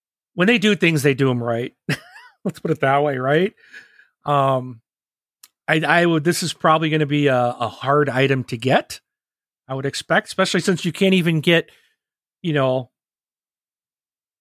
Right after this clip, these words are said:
stuff right now. Like, like, consoles, like the Xbox Series X, the P S five are hard to get a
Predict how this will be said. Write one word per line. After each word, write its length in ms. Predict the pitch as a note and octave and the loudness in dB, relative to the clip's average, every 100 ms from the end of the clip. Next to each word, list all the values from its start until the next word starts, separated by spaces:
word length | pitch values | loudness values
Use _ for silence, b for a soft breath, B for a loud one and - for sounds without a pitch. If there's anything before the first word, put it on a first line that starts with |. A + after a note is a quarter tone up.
| _ - | _ -16
stuff 280 | - F3 | -4 -2
right 160 | F3 D3+ | 2 2
now. 300 | F3 A3+ A#2 D3 | 2 0 -2 -6
Like, 180 | D3 E3 | -6 -6
like, 280 | F3 D#3 | -10 -10
consoles, 480 | - D#3+ A#3 D#3+ C3+ | -2 0 0 -2 -2
like 180 | D#3 C#3+ _ - | -2 -2 _ -4
the 80 | |
Xbox 440 | F3 F3+ - E3 - | -2 -2 -6 -8 -6
Series 320 | F#3+ F3+ D3 | -4 -4 0
X, 160 | F#3+ - | -2 -4
the 100 | F#3 | -14
P 140 | - | -6
S 120 | F#3+ - | -6 -4
five 360 | F#3+ A#3 A3 | -2 0 0
are 60 | C#3+ | 2
hard 180 | E3 D#3 | 2 0
to 60 | |
get 160 | D3+ D3 | 0 2
a 160 | C#3+ | 2